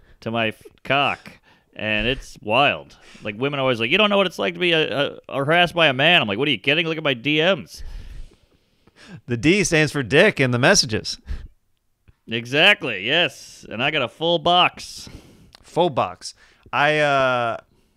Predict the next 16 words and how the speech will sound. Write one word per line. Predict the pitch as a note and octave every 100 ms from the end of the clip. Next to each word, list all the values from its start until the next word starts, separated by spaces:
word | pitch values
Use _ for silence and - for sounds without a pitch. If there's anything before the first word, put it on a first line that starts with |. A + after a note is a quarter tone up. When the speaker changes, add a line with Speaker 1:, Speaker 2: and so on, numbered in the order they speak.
| -
Speaker 2:
do | A#2+ F3
you |
think | G#3 A#3+
it | G3+
Speaker 1:
But | C#3+
I'll | D3+
Speaker 2:
has |
Speaker 1:
take | D3 D#3+ -
it. | G2+ _ _ -
Speaker 2:
anything | D#3+ F#3 - F3+ E3
to | C#3
do | A#2 C3+ C#3 C#3
with, | C3 A#2 A#2+ A2 - _
with | A#2+ A#2 A#2 - -
you | A2 C3+
saying, | B2+ C#3+ C3 B2+ A#2+ A#2+